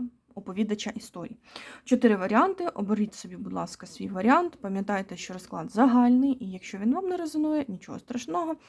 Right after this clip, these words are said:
А якщо ви зрозуміли з часом, що вам резонує цей розклад, будь ласка, поверніться і залиште свій коментар про те, як він вам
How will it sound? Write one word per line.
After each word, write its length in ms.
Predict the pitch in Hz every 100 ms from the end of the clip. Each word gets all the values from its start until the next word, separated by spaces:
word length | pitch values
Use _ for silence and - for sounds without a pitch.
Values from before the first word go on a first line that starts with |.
| - - 233
А 140 | - 226
якщо 280 | 247 -
ви 100 | 285
зрозуміли 720 | 240 240 226 240 233 220 214 214
з 100 | -
часом, 420 | 175 175 - 185
що 200 | - 190
вам 340 | 196 196 190
резонує 480 | 185 180 175 226 330
цей 160 | - 285
розклад, 400 | 262 - 254 185
будь 120 | 180
ласка, 340 | 214 254 -
поверніться 720 | 208 196 170 185 262 - 277 277 - - - -
і 240 | 330 349 254 -
залиште 520 | 175 185 208 262 -
свій 260 | - 220 226
коментар 540 | 226 165 185 233 294
про 180 | - 180
те, 200 | - 247
як 340 | 190 220 -
він 140 | 196 190
вам 260 | 185 208